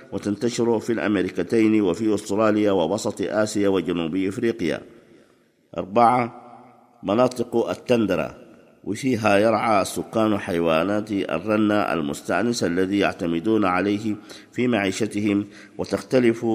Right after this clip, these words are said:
الأساليب المتبعة في الرعي من منطقة لأخرى بسبب اختلاف الظروف الطبيعية والاجتماعية والثقافية. وينتشر الرعي التجاري في الأمريكتين وأستراليا وفي جنوب إفريقيا وفي أوروبا،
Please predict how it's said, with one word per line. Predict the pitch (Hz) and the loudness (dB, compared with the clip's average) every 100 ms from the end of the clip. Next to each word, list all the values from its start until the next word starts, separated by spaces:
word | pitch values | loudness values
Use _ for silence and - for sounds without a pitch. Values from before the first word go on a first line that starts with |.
| 104 - - - - | -2 -6 -20 -8 -4
الأساليب | 78 98 101 92 110 110 107 | -2 0 2 4 4 4 4
المتبعة | 107 82 87 87 120 104 92 98 | 0 0 0 -2 -2 2 2 0
في | 92 | -2
الرعي | 80 104 101 98 | 0 0 2 2
من | 87 85 | 0 0
منطقة | 95 - - 107 104 | -4 -8 -6 -4 -2
لأخرى | 87 90 104 120 110 | 0 0 0 2 0
بسبب | 92 - 107 98 | 0 -2 -2 0
اختلاف | 90 - 90 101 101 | 0 -2 -2 0 0
الظروف | 101 80 92 110 | -2 -4 -4 -4
الطبيعية | 113 - 85 82 98 101 101 | -6 -4 -4 -4 -4 -4 -2
والاجتماعية | 92 98 101 104 98 82 90 92 92 | 0 0 -2 -2 -2 -2 -2 -4 -4
والثقافية. | 82 90 85 - 95 107 87 - - - - - - - - | -6 -6 -6 -2 -2 0 0 -2 -8 -20 -20 -20 -20 -20 -8
وينتشر | 85 95 - 143 143 123 | -4 -2 -2 -2 2 2
الرعي | 113 117 113 | 2 2 0
التجاري | - 101 113 123 120 | -2 -2 0 2 2
في | 120 | 0
الأمريكتين | 101 92 92 92 90 123 117 113 | -2 0 -2 -2 -6 -2 0 0
وأستراليا | 92 87 90 107 117 117 | 0 -2 -4 0 2 2
وفي | 110 104 104 | 2 0 -2
جنوب | 87 90 87 101 | -4 -4 -2 0
إفريقيا | 110 95 123 120 104 104 | 0 0 -4 -4 -2 0
وفي | 98 85 120 117 | 0 0 -2 -2
أوروبا، | 92 123 104 80 - | 0 0 0 -4 -4